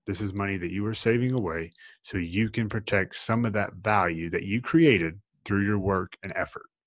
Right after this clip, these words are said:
And that's what it's there for. So take twenty-five, fifty dollars, um, and put it into Bitcoin per paycheck. Nothing crazy, nice and safe. Understand it's gonna go up, gonna go down.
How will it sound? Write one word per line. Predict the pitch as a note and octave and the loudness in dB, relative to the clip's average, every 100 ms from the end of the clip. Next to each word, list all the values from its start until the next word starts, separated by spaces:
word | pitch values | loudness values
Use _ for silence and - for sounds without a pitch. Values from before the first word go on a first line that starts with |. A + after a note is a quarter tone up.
| _ | _
And | G2 | -4
that's | F#2+ G#2 - | 0 2 2
what | A2+ | 0
it's | G#2 - - | -4 -10 -4
there | G#2 F2 | -2 -2
for. | - F2 F#2+ | -2 -6 -6
So | - F#2 E2 - - _ _ | -8 -8 -8 -10 -20 _ _
take | - G#2 | -4 0
twenty-five, | - A2+ G#2+ A2+ G#2+ G2+ | 2 2 0 0 -2 -2
fifty | - G#2 G2+ | -6 -6 -2
dollars, | F#2 F2 E2+ - - _ _ _ _ - | 0 0 -4 -8 -18 _ _ _ _ -6
um, | F#2 F2 E2+ E2+ - _ _ - | -2 -2 -4 -8 -16 _ _ -4
and | G2 | 4
put | G#2 | 4
it | F#2+ | 4
into | F#2+ | 0
Bitcoin | F2+ G2 - G2+ F#2+ | 0 -2 0 -2 -2
per | F#2 G#2 | -2 -4
paycheck. | G#2 E2 F2+ E2+ - | -2 -4 -6 -6 -6
Nothing | G2+ G#2 C3+ A#2+ | -2 0 0 2
crazy, | A2+ G#2+ G#2 G#2 G#2 - - _ _ | 4 4 2 -4 -8 -20 -20 _ _
nice | G2+ G#2 | -2 -2
and | A2+ | -2
safe. | - G2 F#2+ | 0 0 0
Understand | G#2 F#2+ G#2+ F#2 | -2 -2 -2 -4
it's | - | 0
gonna | A2+ G#2+ | 0 4
go | G#2+ | 4
up, | G#2 A2 - | 2 -2 -4
gonna | - G#2+ | 2 4
go | G#2 | 6
down. | G2+ G2 G2 | 6 4 0